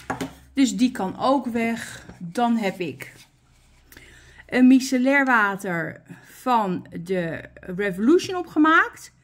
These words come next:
Ehm, is een goed product. Ja, removes make-up.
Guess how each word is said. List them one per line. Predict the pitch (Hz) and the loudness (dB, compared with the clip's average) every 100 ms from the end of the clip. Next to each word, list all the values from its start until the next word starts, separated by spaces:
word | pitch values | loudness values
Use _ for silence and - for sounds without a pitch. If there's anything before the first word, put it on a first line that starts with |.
| _ _ _ _ _ _ | _ _ _ _ _ _
Ehm, | 220 214 208 196 185 180 170 160 160 - _ _ _ _ _ _ _ _ - _ | -2 0 0 0 0 -2 -2 -4 -8 -18 _ _ _ _ _ _ _ _ -20 _
is | 233 214 | -8 -6
een | 190 | -4
goed | - 440 440 | 4 2 2
product. | 330 247 277 453 - - - _ _ _ _ _ _ _ _ _ _ _ _ _ _ _ _ _ _ _ _ - | -4 0 0 -2 -6 -18 -20 _ _ _ _ _ _ _ _ _ _ _ _ _ _ _ _ _ _ _ _ -6
Ja, | 233 208 185 | -4 -4 0
removes | 226 240 285 269 - | 4 6 6 4 -2
make-up. | 208 247 311 359 392 427 | -2 0 0 0 0 -2